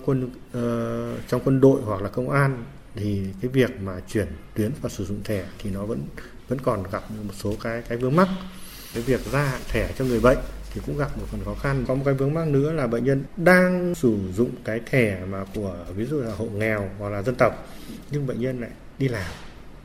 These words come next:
Đi làm thì tự nhiên là gì? Doanh nghiệp lại bắt buộc mua thẻ cho bệnh nhân thì lại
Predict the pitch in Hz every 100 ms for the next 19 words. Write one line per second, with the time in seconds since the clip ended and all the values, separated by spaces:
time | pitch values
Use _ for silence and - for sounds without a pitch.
0 | - 135 131 113 98 - 123 120 131 113
1 | 92 92 92 - - - - - 135 139
2 | 123 107 - - - - 127 156 147 110
3 | 127 104 98 107 120 120 101